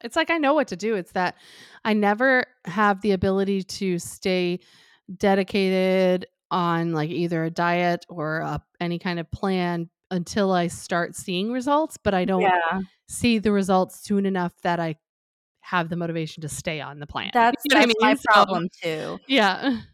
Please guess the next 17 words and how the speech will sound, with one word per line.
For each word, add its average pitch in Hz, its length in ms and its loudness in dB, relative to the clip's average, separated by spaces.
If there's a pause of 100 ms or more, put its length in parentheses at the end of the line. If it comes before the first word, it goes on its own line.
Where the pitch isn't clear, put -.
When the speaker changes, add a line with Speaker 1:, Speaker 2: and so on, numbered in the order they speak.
(260)
Speaker 2:
Um, 190 600 4
and 226 440 0 (140)
I, 202 180 -4 (200)
it's, 233 420 -4 (500)
it, 180 240 -12
you, 208 200 -12 (220)
she - 160 -6
basically, 294 440 -4
and 254 140 0
we 262 100 0
got 247 200 4
blood 175 220 -2
work 180 220 -6
done, 165 300 -4
and 160 120 -6
obviously, 156 760 -6
um, 143 680 -4